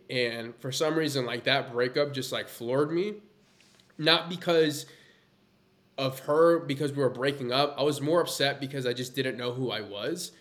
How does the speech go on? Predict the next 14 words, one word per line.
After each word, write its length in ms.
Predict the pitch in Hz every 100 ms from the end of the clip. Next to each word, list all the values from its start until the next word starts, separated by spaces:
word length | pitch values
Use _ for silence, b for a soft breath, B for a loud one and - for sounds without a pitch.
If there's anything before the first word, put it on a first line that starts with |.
| B B
So 160 | B 139
I 40 |
essentially 440 | 139 151 160 165 147
just 200 | 139 135
went 160 | 139
on 120 | 131 131
this, 220 | 127 127
like, 180 | 113 -
huge 460 | - 160 156 139
self-improvement 800 | - 139 131 131 127 139 135 120
journey 320 | 120 120 117
and, 100 | 113
like, 160 | 107 110
lost 760 | 110 117 123 139 123 - -